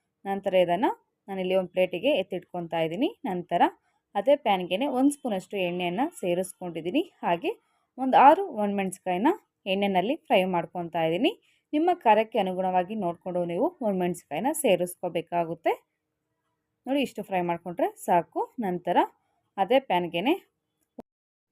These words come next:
ಒಂದು ಈರುಳ್ಳಿನ ಈ ರೀತಿ ಕಟ್ ಮಾಡಿ ಸೇರಿಸ್ಕೊಂಡಿದ್ದೀನಿ. ಹಾಗೆ ಒಂದು ಆರು ಬೆಳ್ಳುಳ್ಳಿಯ ಎಸಳನ್ನು ಕೂಡ ಸೇರಿಸ್ಕೊಂಡಿದ್ದೀನಿ. ಸ್ವಲ್ಪ ಈರುಳ್ಳಿ ಹಾಗೆ ಬೆಳ್ಳುಳ್ಳಿ ಕಲರ್ ಚೇಂಜ್ ಆಗಬೇಕು, ಅಲ್ಲಿವರೆಗೂ ಕೂಡ ಫ್ರೈ ಮಾಡ್ಕೊಳ್ಳೋಣ. ನೋಡಿ, ಇಷ್ಟು ಕಲರ್ ಚೇಂಜ್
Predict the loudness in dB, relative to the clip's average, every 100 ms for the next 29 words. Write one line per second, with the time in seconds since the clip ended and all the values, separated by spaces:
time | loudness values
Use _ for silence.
0 | _ _ _ _ _ _ _ _ _ -4
1 | 0 2 2 0 0 -2 0 2 2 0
2 | -4 -4 -4 -4 -6 -4 -4 -4 -6 -10
3 | -10 -8 -2 -2 0 -2 0 0 0 2
4 | 4 2 2 2 2 2 2 0 -4 -2
5 | -2 -4 -8 -12 -10 -10 -8 -10 -12 -12
6 | -10 -4 -4 -4 _ _ _ _ -2 0
7 | 2 2 4 4 6 6 6 2 -2 -2
8 | 0 0 -2 -4 -4 -10 -8 -4 -4 -4
9 | -10 -4 -2 -2 0 4 4 2 -4 -2
10 | 0 0 0 0 0 -6 -6 -4 -2 0
11 | -2 -4 _ _ _ _ -8 -4 -4 _
12 | _ -10 -8 -8 -14 -16 -6 0 0 0
13 | -4 -4